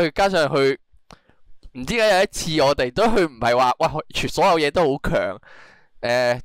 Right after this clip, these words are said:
對，所有嘢都，佢對好多嘢咧，佢都係摸索出嚟嘅。佢好多遊戲入面嗰邊，對於感覺上咧，佢個，點講啊，嗰啲接，對，唔會太離地啊，比較接地，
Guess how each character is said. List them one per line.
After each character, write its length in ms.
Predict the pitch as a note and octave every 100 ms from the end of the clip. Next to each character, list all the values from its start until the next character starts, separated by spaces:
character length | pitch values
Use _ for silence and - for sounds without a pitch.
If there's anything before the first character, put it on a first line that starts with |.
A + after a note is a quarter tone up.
| -
對， 260 | E3+ A3 E3
所 160 | F3+
有 120 | F#3 F3
嘢 80 | D3+
都， 220 | F#3 F#3+
佢 180 | D3 F#3
對 140 | - A3+
好 160 | G3+ F#3
多 160 | G3+
嘢 160 | F#3+ E3
咧， 120 | F3
佢 140 | F3
都 100 | E3
係 220 | F#3 D3 B2+
摸 300 | A#2 G#2 F3
索 200 | F3 C3+
出 120 | -
嚟 80 | D#3
嘅。 260 | G2 F#2 G#2
佢 160 | A#2 B2+
好 60 |
多 260 | C#3 D3 D3 C3 -
遊 260 | A#2 F#2+ F#2+
戲 160 | A#2 A2+
入 80 | G#2+
面 160 | G#2+ G2+
嗰 120 | G#2+
邊， 200 | C3 B2+ - - - -
對 160 | - G#3+
於 60 | G#3+
感 140 | D#3+
覺 140 | F3+ E3+
上 200 | D#3+ B2+
咧， 260 | D3 D#3 D#3 _ _ _
佢 180 | - C#3+
個， 400 | D3+ D3 C#3 C3+ -
點 140 | C3+
講 80 | C#3+
啊， 100 | C3+
嗰 140 | B2+ D3+
啲 200 | F3 F3+ _
接， 160 | - C#3 - _ _ -
對， 120 | F#3+ F#3
唔 140 | A#2+
會 120 | C3
太 300 | C#3+ - C#3+
離 260 | C#3 G#2 G#2
地 280 | A#2 A2+ A#2
啊， 160 | A#2+ A2+ _ _ - -
比 80 | G3
較 120 | F3+ -
接 160 | D3+ B2+ -
地， 280 | B2 B2